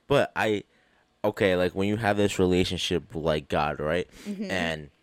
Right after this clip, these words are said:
Speaker 1: you see, like, you know, like, I will never be able to, uh, maybe later in my life, but I won't be able to, like, you know, come up with a scripture the way you may be right now. Uh, you know, the Bible, I would get say front, front and back,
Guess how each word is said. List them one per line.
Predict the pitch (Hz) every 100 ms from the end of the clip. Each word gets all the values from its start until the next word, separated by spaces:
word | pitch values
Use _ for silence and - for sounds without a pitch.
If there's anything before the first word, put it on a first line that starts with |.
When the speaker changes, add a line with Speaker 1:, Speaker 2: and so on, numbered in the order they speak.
| _ _ _ -
Speaker 1:
you | 101
see, | 95 - 107 101
like, | 92 85 85 95
you |
know, | 87 85
like, | 78 80 - - - _ _
I | 80 90
will | 98 92
never | 87 90 98 92
be | 85
able | 92 87 87
to, | 92 82 80 -
uh, | 98 -
maybe | 95 98 85
later | 80 80 80
in |
my | 78
life, | 80 80
but | 73
I | 92
won't | 104 95
be | 92
able | 87 87
to, | 87
like, | 80 76
you | 87
know, | 73 - - -
come | - 98
up |
with | 90
a | 80
scripture | - 90 -
the | 80
way | 80
you | 78 78
may | 78 73
be | - 73 71
right | 76 76
now. | 73 67 - - -
Uh, | 85
you | 82 90
know, | 98
the | 85
Bible, | 78 80 82
I | 78
would | 80 78
get | 80
say | - - 80
front, | 73 - 87 78 -
front | - 87
and | 90
back, | 82 78